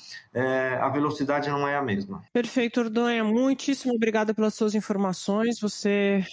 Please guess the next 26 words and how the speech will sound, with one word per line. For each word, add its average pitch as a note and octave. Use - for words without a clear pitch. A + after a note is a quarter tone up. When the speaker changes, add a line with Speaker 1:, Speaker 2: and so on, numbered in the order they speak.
Speaker 2:
apresentou F#3+
um F#3
cenário F3+
que -
é F3
bastante F3
complicado. G3
Imagino F#3
que F3
a F3+
sua F3
posição F#3
não F3+
esteja F#3
sendo E3+
fácil G3
dos F3+
dois F#3+
lados, G3
justamente G3+
estando G#3+
aí F#3
no F#3
meio F#3+
desse F#3
sanduíche. G3+